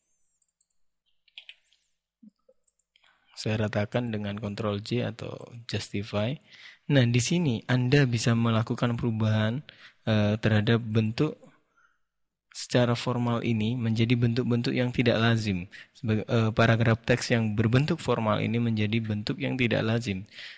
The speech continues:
Saya bisa menambahkan di sini, eh, Docker tools seperti, eh, envelope. Kemudian saya tampilkan presetnya, bentuk-bentuk yang sudah disediakan misalnya. Misalnya saya pilih bentuk seperti ini,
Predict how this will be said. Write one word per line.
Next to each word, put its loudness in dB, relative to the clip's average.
Saya 2
bisa 0
menambahkan 0
di -2
sini, -2
eh, -6
Docker -2
tools -6
seperti, -6
eh, -2
envelope. -2
Kemudian 2
saya 2
tampilkan 0
presetnya, -2
bentuk-bentuk 0
yang -2
sudah -2
disediakan 0
misalnya. -2
Misalnya -2
saya -4
pilih -2
bentuk -4
seperti -4
ini, -4